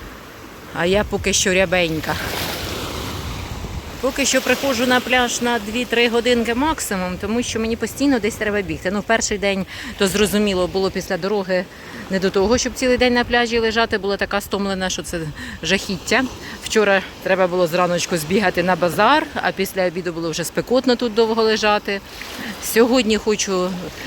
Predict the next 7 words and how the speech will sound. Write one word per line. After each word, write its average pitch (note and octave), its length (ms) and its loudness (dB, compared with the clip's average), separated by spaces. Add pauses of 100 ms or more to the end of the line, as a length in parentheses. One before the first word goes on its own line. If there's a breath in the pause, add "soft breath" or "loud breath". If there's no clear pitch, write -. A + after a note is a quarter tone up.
(260 loud breath)
е, F3+ 220 2
після G3+ 320 -2
обіду F#3 320 0
сходити F#3 520 0
також A3 500 2 (400 loud breath)
по A3+ 80 4
магазинам A#3+ 640 4